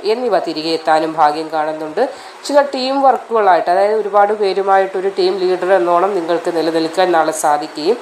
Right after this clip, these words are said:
സഹപ്രവർത്തകരുമായി നല്ല ബന്ധം സ്ഥാപിക്കാനും നാളത്തെ ദിവസം സാധിക്കുന്നുണ്ട്. ശ്രദ്ധിക്കേണ്ട കാര്യം,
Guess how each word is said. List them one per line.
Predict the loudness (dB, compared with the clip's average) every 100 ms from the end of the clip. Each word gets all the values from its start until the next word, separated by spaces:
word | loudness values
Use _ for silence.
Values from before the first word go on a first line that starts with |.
| -8 -18 -14 -2
സഹപ്രവർത്തകരുമായി | 0 2 2 2 2 0 -2 -2 2 2 2 -2
നല്ല | -2 -2 -4
ബന്ധം | -4 -4 -2
സ്ഥാപിക്കാനും | 0 0 0 0 0 2 2
നാളത്തെ | 0 0 -4 -4
ദിവസം | -4 -4 -4 0
സാധിക്കുന്നുണ്ട്. | 0 0 -2 -6 -4 -2 0 0
ശ്രദ്ധിക്കേണ്ട | -2 -2 -4 0 2 2 4
കാര്യം, | 2 2 -2